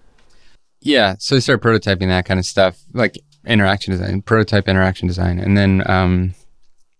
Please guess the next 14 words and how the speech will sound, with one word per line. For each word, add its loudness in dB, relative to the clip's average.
we 2
formed, 0
we -2
actually -2
formed 0
a -2
little 0
group 0
internally 2
in 2
ideo, 2
called, -8
which -2
we 2